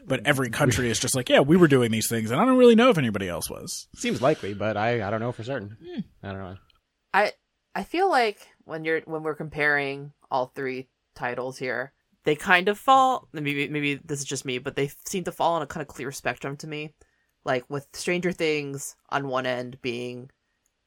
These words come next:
Speaker 4: having to do with these, like, creepy, this creepy monster and this creepy upside down place, and just, like, really kind of emphasizing the supernatural element. And then on the other side, you have Firestarter, which is much more kind of,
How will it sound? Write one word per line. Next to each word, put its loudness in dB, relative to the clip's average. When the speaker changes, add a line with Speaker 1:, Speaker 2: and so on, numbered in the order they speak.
Speaker 4:
having -2
to -16
do -4
with -4
these, -4
like, -4
creepy, -10
this -8
creepy -6
monster -6
and -6
this -10
creepy -8
upside -8
down -4
place, -6
and -8
just, -4
like, 0
really -4
kind -4
of -6
emphasizing -2
the -6
supernatural -4
element. -4
And -4
then 0
on 0
the 0
other 0
side, 0
you -6
have -2
Firestarter, 0
which -6
is -8
much -6
more -2
kind -6
of, -12